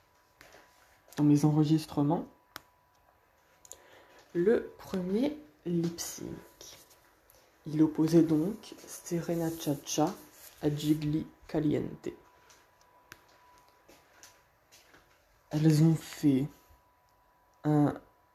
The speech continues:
lip sync sur la chanson Free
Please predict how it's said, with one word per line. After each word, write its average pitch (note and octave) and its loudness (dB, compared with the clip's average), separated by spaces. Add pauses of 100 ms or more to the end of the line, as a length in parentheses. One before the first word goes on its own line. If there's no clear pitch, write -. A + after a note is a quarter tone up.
(200)
lip C#3+ -2
sync A#3+ 0 (720)
sur E3 -2
la D3+ 4
chanson D#3 -2 (1200)
Free - -2